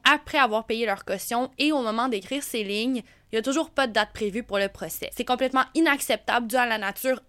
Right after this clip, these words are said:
horrible dans laquelle leur fille est décédée. Nous n'accepterons plus que des personnes handicapées soient traitées comme des êtres dont on peut disposer. Elles doivent être traitées comme des humains qui vivent et qui respirent. Fin de la citation. À Crime et Cocktail,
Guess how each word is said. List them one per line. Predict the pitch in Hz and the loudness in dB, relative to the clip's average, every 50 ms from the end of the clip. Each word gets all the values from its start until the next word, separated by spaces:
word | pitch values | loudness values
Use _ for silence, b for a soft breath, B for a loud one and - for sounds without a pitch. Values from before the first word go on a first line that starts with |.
| _ - | _ 2
horrible | 254 262 247 220 226 226 220 | 4 4 4 4 0 -2 0
dans | 226 220 214 | -2 -2 0
laquelle | 196 196 - - 240 240 | -2 -2 -2 -2 -2 0
leur | 226 196 196 - | 2 0 0 -2
fille | - 262 247 226 | -4 -6 -2 -2
est | 202 | -2
décédée. | 185 190 233 226 - 202 180 - - - | -2 -2 -4 -4 -4 -4 -6 -6 -6 -2
Nous | 240 240 | -2 0
n'accepterons | 247 254 247 247 - - 285 254 - - - 240 220 | 2 2 2 2 0 -2 -2 -2 -2 -2 -2 -2 -2
plus | 214 - - 269 247 302 339 | -2 -4 -2 2 2 2 2
que | - 302 | 2 0
des | 254 202 220 | 0 0 -2
personnes | 220 - 202 196 208 - 254 240 233 | -2 -2 -2 -2 -2 -2 -4 -2 0
handicapées | 220 233 233 240 262 - 320 254 - 247 262 | -2 -2 -2 -4 -4 -2 -2 -2 -2 -4 -6
soient | 269 - - 190 | -6 -4 -4 -4
traitées | 196 - - 240 214 - 285 285 | -4 -4 -6 -8 -4 -4 -6 -4
comme | - - 415 427 370 | -2 -2 -2 0 0
des | 359 285 214 | 0 0 0
êtres | 226 220 226 226 | 0 -2 0 -2
dont | 214 202 214 - | -4 -6 -4 -4
on | 220 202 | -6 -6
peut | - - 233 233 | -6 -6 -8 -8
disposer. | 196 - 233 - - - 220 208 190 175 156 156 - | -6 -6 -8 -8 -6 -4 -2 -2 -2 -4 -6 -4 -2
Elles | - 208 214 | -2 -2 0
doivent | 208 226 254 254 262 247 | 2 4 6 6 6 4
être | 240 247 | 2 -2
traitées | - - 233 208 - 254 247 | -2 -6 -6 -4 -4 -8 -6
comme | - 226 208 208 190 | -6 -6 -6 -4 -4
des | 196 202 202 208 202 262 | -4 -4 -6 -4 -4 -4
humains | 247 226 208 233 | -2 -2 -2 -4
qui | 240 - - 254 | -6 -8 -8 -8
vivent | 220 196 208 214 220 202 - - | -4 -4 -4 -4 -4 -8 -6 -8
et | 208 | -8
qui | - - 233 220 | -6 -6 -6 -6
respirent. | 196 196 180 - - - 139 127 113 - - _ _ _ _ _ _ _ _ | -6 -6 -8 -8 -10 -10 -10 -10 -10 -14 -18 _ _ _ _ _ _ _ _
Fin | - - 247 | -2 0 0
de | 247 | 2
la | 214 196 | 2 0
citation. | 196 - - 107 - - - - - - | 0 0 -4 -4 -4 -4 -8 -14 -8 2
À | - 220 220 214 220 | 4 6 6 6 4
Crime | - - - 285 262 | 2 2 2 4 4
et | 254 | 4
Cocktail, | - 233 220 - 240 226 240 247 247 | 4 2 2 4 6 6 6 6 6